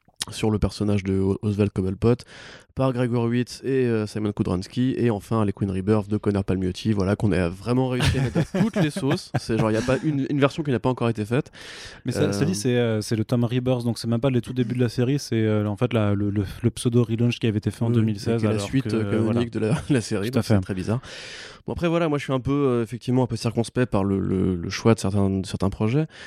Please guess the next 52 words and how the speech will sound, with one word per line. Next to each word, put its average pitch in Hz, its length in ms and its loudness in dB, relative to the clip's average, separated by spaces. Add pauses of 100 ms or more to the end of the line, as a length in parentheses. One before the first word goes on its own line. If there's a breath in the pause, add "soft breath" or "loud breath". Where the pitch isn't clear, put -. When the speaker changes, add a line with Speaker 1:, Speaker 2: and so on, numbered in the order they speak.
(260 loud breath)
Speaker 1:
Le 117 160 0
fait 127 240 -2
est 143 120 2
que, 123 260 -2
comme 117 180 -2
on 113 60 4
l'a 113 100 6
vu 107 140 0
récemment 113 400 0
avec 104 180 -2
les 101 100 0
chiffres - 300 -2
de 104 100 0
vente, 107 360 0
euh, 90 280 0
en 87 180 0
deux 98 100 2
mille 101 180 0
vingt, 107 340 2
la 90 280 -2
France - 460 4
aime 107 160 2
Batman, 110 440 0
la 95 100 -2
France - 260 -4
consomme 113 380 0
Batman, 104 280 0
la 107 220 0
France 107 300 -4 (600 loud breath)
investit 110 400 0
majoritairement 120 760 0
pour 113 180 2
les 110 100 4
comics 110 400 0
le 104 80 -2
créneau 101 260 0
Batman, 110 400 0
donc 101 180 -4
évidemment 101 380 2
Urban 95 160 0
Comics 101 280 -2
est - 40 -2
dans 92 120 -4
son 101 160 -2
rôle 101 200 6
puisque 92 260 -4
c'est - 160 -2
eux 101 100 4
qui - 160 -8
ont 95 120 2
la 87 80 2
franchise. 113 480 -2